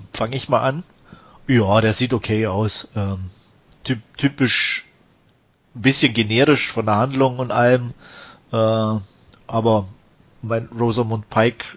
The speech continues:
äh, sehe ich eh immer gern. Äh, Joel Kinnaman, äh, ist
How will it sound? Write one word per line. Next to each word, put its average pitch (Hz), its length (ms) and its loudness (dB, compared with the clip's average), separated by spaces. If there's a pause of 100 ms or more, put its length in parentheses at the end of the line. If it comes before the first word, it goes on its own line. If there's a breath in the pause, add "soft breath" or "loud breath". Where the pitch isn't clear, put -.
(140)
äh, 107 260 -2
sehe 113 260 -2
ich 104 140 -6
eh 123 140 -2
immer 120 200 -2
gern. 113 400 0 (880 loud breath)
Äh, 101 280 0
Joel 110 320 2
Kinnaman, 110 720 -2 (360)
äh, 101 340 -6
ist - 520 -12